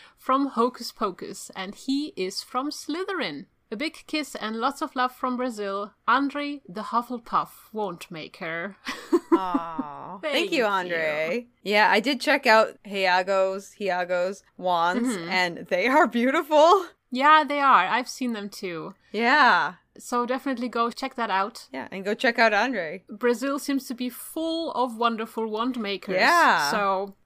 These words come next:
Speaker 2: Maybe we need to go down there. We, uh, listeners, as you know, Mel and I love a good wand. Look forward
Speaker 1: <laughs>
Speaker 2: to
Speaker 1: Yes.
Speaker 2: more wand content in twenty twenty-two. We already have at least two episodes all about wands coming your way.
Speaker 1: Yeah.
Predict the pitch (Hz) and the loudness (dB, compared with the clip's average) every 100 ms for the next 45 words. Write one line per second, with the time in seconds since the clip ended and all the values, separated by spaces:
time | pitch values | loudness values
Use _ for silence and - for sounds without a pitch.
0 | - 202 247 262 254 247 240 220 208 196 | -4 -2 0 0 0 -2 -4 -2 0 0
1 | 196 185 - _ 196 262 - - 214 202 | -2 -6 -10 _ -2 -2 0 4 4 4
2 | 269 269 226 196 208 233 370 226 185 160 | -2 -2 -4 0 2 2 0 0 0 0
3 | 170 226 311 214 190 190 175 170 175 196 | 2 2 2 2 4 4 2 -4 0 4
4 | 208 175 190 190 165 170 170 175 180 202 | 4 0 -4 -2 -2 0 2 2 2 -2
5 | 214 - - - 226 247 277 294 302 - | -8 -14 -20 0 2 4 4 6 4 2
6 | 247 226 247 220 196 202 226 240 202 233 | 6 8 8 6 6 4 4 2 2 4
7 | 208 196 196 196 220 214 220 240 220 214 | 2 2 -4 -4 -2 -2 -2 -2 -2 -2
8 | 233 226 214 196 208 208 220 220 190 180 | -2 0 2 4 4 4 2 0 0 -2
9 | 214 220 - - 240 233 214 - 202 208 | -4 -4 -8 -2 0 0 -2 -4 -4 -2
10 | 202 220 196 180 175 - _ 190 196 190 | 0 4 6 4 0 -16 _ 2 4 6
11 | 185 180 185 175 175 196 - 185 175 175 | 4 4 2 2 0 -2 -2 -2 -2 -2
12 | 170 170 165 156 156 - 214 190 180 | -2 0 0 -2 -4 -10 -16 -8 -8